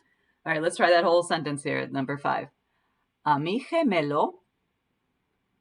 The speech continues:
le encanta ir para el supermercado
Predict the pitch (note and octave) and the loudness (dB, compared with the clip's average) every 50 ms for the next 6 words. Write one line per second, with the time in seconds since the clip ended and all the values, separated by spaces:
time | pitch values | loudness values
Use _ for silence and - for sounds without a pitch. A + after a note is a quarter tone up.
0 | _ _ _ _ _ _ _ _ _ _ _ _ _ E3+ E3 D#3 D3+ D3+ C#3+ C#3 | _ _ _ _ _ _ _ _ _ _ _ _ _ -4 -2 -2 0 0 0 -2
1 | C#3 C3+ C#3 E3 D#3 D#3+ F3 F3 A3 A#3 A3+ - - D#3+ D3+ D#3 F3 G#3+ G#3+ - | -4 -4 -2 -4 -4 -4 -2 -2 -2 -2 -2 -2 -4 -2 -2 -2 -2 -4 -8 -16
2 | _ _ _ _ _ _ _ _ _ _ _ _ _ _ _ _ _ _ _ _ | _ _ _ _ _ _ _ _ _ _ _ _ _ _ _ _ _ _ _ _
3 | _ _ _ _ _ _ _ _ _ _ _ - D3 D3 D#3 F3+ G3 - - - | _ _ _ _ _ _ _ _ _ _ _ -2 -2 0 0 0 0 -2 -4 -8
4 | D#3 C#3 B2 - - - G3 - - G#3 F#3+ F3+ D#3 C#3 C3 B2+ - - D#3 F#3+ | -8 -8 -10 -10 -10 -12 -10 -8 -6 -6 -6 -4 -4 -4 -6 -6 -4 -2 -2 0
5 | A3 F#3+ D3 C3 B2+ C#3+ | 0 0 -2 -4 -6 -8